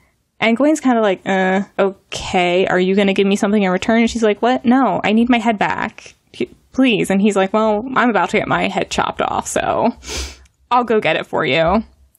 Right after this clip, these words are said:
So he jumps into the pond, has some, like, trippy little, like, vision thing about the Green Knight, but retrieves her skull, uh, walks back up to the bedroom where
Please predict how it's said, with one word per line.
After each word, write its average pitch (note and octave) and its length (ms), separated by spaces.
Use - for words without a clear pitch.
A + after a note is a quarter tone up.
So - 140
he B3+ 140
jumps G3+ 280
into A#3+ 180
the C4 100
pond, G#3+ 680
has C#4 240
some, D4 140
like, C#4 200
trippy B3 420
little, A3+ 300
like, - 500
vision G3 540
thing G#3 520
about F#3 240
the - 60
Green F#3 320
Knight, A3 500
but C#4+ 300
retrieves D4 520
her F#3+ 160
skull, - 680
uh, A3 260
walks A3+ 360
back G4+ 340
up F3+ 200
to - 140
the A#3+ 120
bedroom F3+ 640
where F#3 400